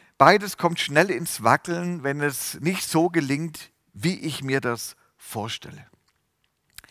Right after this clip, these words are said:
Und nun habt ihr intensiv und kompetent studiert, habt viel Zeit gelassen, um zu studieren. Ihr seid bestens ausgebildet.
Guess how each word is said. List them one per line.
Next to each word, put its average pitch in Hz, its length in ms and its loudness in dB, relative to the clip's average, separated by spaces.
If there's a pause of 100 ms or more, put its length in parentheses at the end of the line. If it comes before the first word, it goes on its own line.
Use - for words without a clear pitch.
(400)
Und 147 140 2
nun 214 160 8
habt 196 180 6
ihr 185 180 6
intensiv 202 600 -2
und 147 320 -6
kompetent 185 680 0
studiert, 185 840 0
habt 135 160 -4
viel 226 380 -10
Zeit 175 400 2
gelassen, 151 480 0
um 135 160 -8
zu 127 120 -12
studieren. 135 580 -4
Ihr 127 100 -4
seid 113 240 -2
bestens 147 420 -2
ausgebildet. 143 920 -6